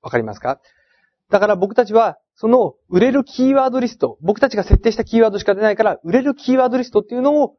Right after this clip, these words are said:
最初に作って、それを設定しておく必要があるんです。で、これがないと、これがなかったりとか、これがずれていたらいつまで経っても売れないですよね。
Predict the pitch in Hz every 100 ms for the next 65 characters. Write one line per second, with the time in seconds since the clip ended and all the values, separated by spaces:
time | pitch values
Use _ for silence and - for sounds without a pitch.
0 | _ - 165 175 135 - - 262 - -
1 | 254 160 - _ _ 185 233 - - -
2 | - 208 202 180 180 - 165 143 127 113
3 | - _ _ _ _ _ _ _ _ _
4 | - 240 - - _ _ - 302 294 285
5 | 277 - 254 196 - 220 226 247 226 190
6 | 170 180 214 - 196 196 170 233 226 135
7 | 190 208 262 165 - _ 190 175 127 156
8 | 120 127 151 147 113 - 113 131